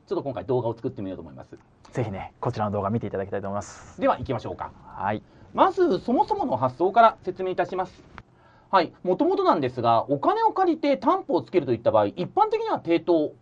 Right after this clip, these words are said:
Speaker 1: だと思うんです。ですが、これ、抵当で良くない場合も実はあることはあるんです。
Speaker 2: うん。
Speaker 1: 例えば、こちらに載ってるような場合で、お金を一回借りるならいいんです。何回も何回も借りるような場合、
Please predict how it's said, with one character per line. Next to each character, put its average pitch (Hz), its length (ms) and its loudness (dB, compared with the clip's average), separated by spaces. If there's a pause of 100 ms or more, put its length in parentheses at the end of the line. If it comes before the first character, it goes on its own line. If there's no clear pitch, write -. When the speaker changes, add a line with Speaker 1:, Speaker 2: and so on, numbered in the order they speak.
Speaker 1:
だ 104 140 0
と 143 100 -2
思 117 160 -2
う - 20 -2
ん 95 60 -8
で 87 80 -12
す。 - 100 -16 (760)
で 254 80 4
す 202 120 -8
が、 170 280 6 (180)
こ - 120 0
れ、 - 60 -6
抵 370 320 2
当 415 200 2
で 330 80 6
良 269 180 2
く 466 140 -2
な 381 100 4
い 202 60 0
場 170 140 6
合 160 100 4
も 139 80 -2
実 127 260 -2
は - 200 4
あ 226 120 8
る 202 80 6
こ - 140 0
と 143 80 -2
は 113 80 6
あ 131 40 6
る 113 60 -2
ん 92 60 -6
で 87 100 -12
す。 - 180 -16
Speaker 2:
う 113 40 -6
ん。 101 420 -6 (2500)
Speaker 1:
例 381 100 4
え 370 40 4
ば、 240 140 6
こ 196 100 0
ち 196 80 2
ら 269 80 10
に 254 60 6
載 254 80 4
っ - 40 -10
て 262 60 2
る 262 80 6
よ 240 60 6
う - 20 4
な 127 140 2
場 123 160 8
合 120 80 2
で、 143 240 -2 (400)
お 165 80 2
金 349 260 4
を 277 120 2
一 190 200 -6
回 381 220 2
借 311 180 2
り 320 60 6
る 294 80 4
な 147 60 2
ら 120 40 -2
い 113 40 -2
い - 20 -4
ん - 20 -4
で 85 80 -10
す。 - 160 -20 (560)
何 202 320 4
回 440 240 0
も 294 80 2
何 240 240 0
回 320 140 4
も 175 100 0
借 139 220 -2
り 170 40 0
る 180 60 -2
よ 226 80 0
う - 20 0
な 123 120 0
場 110 160 4
合、 101 60 0